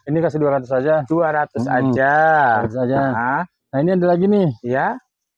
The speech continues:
Speaker 1: Tuh, ini daun empat malah.
Speaker 2: Ah, ah, tuh, rimbunan
Speaker 1: Tuh,
Speaker 2: lagi ya.
Speaker 1: rimbunan lagi.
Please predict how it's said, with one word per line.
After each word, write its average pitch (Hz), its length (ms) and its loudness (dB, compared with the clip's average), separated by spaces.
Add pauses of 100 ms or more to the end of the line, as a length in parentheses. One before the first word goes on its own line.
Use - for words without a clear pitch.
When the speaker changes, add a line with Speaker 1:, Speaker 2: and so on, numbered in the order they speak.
(800)
Speaker 1:
Tuh, 196 160 0
ini 196 160 2
daun 190 240 2
empat 147 160 0
malah. 113 240 0
Speaker 2:
Ah, 147 320 -4
ah, 107 160 -6
tuh, 113 160 0
rimbunan 131 480 -2
Speaker 1:
Tuh, 117 80 0
Speaker 2:
lagi 113 80 -2
ya. 131 160 0
Speaker 1:
rimbunan 113 160 -2
lagi. 110 280 0